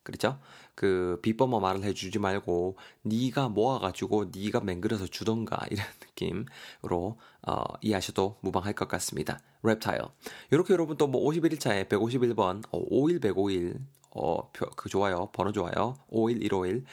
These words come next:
이렇게 한번 알아봤습니다, 일단은. 정신없이 알아봤는데요. 그래도 건질 건 건져야겠죠. 제가 다시 한번 쭉 스토리만 읽어드릴 테니까 들으시면서 다져보시면 좋겠습니다. Let's go. 갈게요. "야, 이 크루크야.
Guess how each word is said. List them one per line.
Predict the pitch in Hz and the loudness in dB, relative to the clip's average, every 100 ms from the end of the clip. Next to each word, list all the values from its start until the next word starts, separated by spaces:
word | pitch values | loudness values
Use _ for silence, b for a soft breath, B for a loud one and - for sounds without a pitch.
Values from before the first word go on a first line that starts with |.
| B B B | B B B
이렇게 | 135 143 | 2 2
한번 | 110 - | 2 4
알아봤습니다, | 165 113 - 98 | 4 2 0 0
일단은. | 85 80 80 76 - _ _ - | 0 0 -2 -2 -6 _ _ -2
정신없이 | 110 165 190 151 | 0 2 2 2
알아봤는데요. | 147 127 127 131 95 107 139 B B | 2 0 0 0 0 0 -4 B B
그래도 | - 92 95 | -4 0 2
건질 | 110 147 175 160 | 2 2 0 0
건 | 98 | -2
건져야겠죠. | - 156 147 98 98 - 90 139 151 B B - | 0 0 0 -2 -4 -2 0 0 -4 B B -4
제가 | 101 98 | -2 0
다시 | 113 131 | 2 2
한번 | 120 101 - | 2 -2 -2
쭉 | 107 107 113 120 | -2 0 2 0
스토리만 | 113 151 147 107 | -2 -2 0 0
읽어드릴 | 110 101 101 | 0 0 -2
테니까 | - 92 87 98 123 143 | -4 -4 -2 0 0 -2
들으시면서 | - 113 95 87 90 117 - | -2 -2 -2 -4 -4 -4 0
다져보시면 | 110 113 90 90 85 | 0 0 -4 -6 -6
좋겠습니다. | - - - - - - - | -8 -6 -6 -6 -10 -12 -4
Let's | 104 - | -2 -2
go. | - - | -4 -6
갈게요. | - - 98 92 123 175 - _ _ _ - B B B B B B B B B - | -12 -6 -2 0 0 0 -6 _ _ _ -20 B B B B B B B B B -4
"야, | 143 | 0
이 | 202 220 | 0 0
크루크야. | - 262 - 143 98 101 | -2 -2 2 2 2 -2